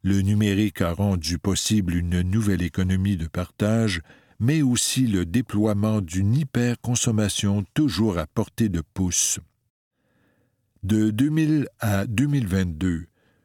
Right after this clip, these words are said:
le nombre de véhicules légers par dix habitants est passé de quatre virgule sept à cinq virgule huit au Québec,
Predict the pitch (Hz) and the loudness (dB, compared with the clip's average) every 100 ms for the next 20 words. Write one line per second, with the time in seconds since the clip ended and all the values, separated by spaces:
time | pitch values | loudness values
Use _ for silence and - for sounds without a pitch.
0 | _ - 92 95 127 147 90 87 85 85 | _ -4 0 2 2 0 0 0 -2 0
1 | 104 104 85 - 127 101 82 82 107 113 | 0 0 -2 -2 0 2 0 2 2 2
2 | - 110 98 85 82 101 82 98 160 92 | 0 0 0 -4 -6 -8 -4 0 0 0
3 | 92 87 101 - 117 120 - _ _ 110 | 0 -2 -2 -2 -2 -4 -10 _ _ -2
4 | 101 127 120 - 131 113 95 - 131 117 | 0 0 -2 0 0 0 -2 -2 -4 -2
5 | - 85 135 104 104 95 - - 107 107 | -4 -2 -2 -2 -4 -4 -2 0 0 -2
6 | _ 92 - - 104 107 - 143 131 - | _ -12 -12 -4 -2 -2 0 0 0 -2
7 | 104 113 139 104 107 90 87 110 - - | -2 0 0 0 0 0 0 0 -2 -8
8 | - 101 - 95 90 95 - | -2 -2 0 0 0 0 -4